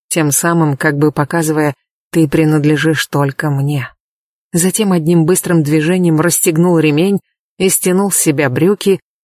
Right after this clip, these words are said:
Эмма, не мигая, смотрела ему прямо в глаза. Кайто приподнял ее подбородок. «Иди сюда. Я хочу поцеловать тебя».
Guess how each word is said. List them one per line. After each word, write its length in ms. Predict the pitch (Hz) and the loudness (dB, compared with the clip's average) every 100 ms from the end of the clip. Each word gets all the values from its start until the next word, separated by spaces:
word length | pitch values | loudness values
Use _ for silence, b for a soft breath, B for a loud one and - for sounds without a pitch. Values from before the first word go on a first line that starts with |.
| _ _ | _ _
Эмма, 360 | 180 208 202 190 | -4 -2 0 2
не 100 | 175 | 4
мигая, 400 | 160 147 170 175 | 4 2 0 0
смотрела 440 | 165 151 143 160 | -2 -2 0 0
ему 280 | 156 151 139 | 0 0 -2
прямо 340 | - 147 139 | -2 -2 -2
в 100 | 139 | -4
глаза. 560 | 143 147 143 131 110 - _ _ _ _ _ _ _ _ | -4 -4 -4 -8 -10 -14 _ _ _ _ _ _ _ _
Кайто 380 | 175 175 - 165 | -6 -4 -4 -4
приподнял 580 | - 170 - 170 160 151 | -2 -4 -2 0 0 0
ее 260 | 151 139 | 0 -2
подбородок. 800 | 135 147 147 143 131 - - - - _ _ _ _ _ _ - | -4 -4 -2 -4 -6 -10 -14 -16 -18 _ _ _ _ _ _ -2
«Иди 300 | 170 143 120 | 0 0 -4
сюда. 340 | 120 139 - - _ _ _ _ - | -8 -8 -10 -10 _ _ _ _ -4
Я 160 | 165 | -2
хочу 280 | 143 156 165 | -2 -4 -6
поцеловать 580 | 170 - 156 147 139 135 | -6 -6 -6 -8 -10 -10
тебя». 360 | - - - | -12 -12 -16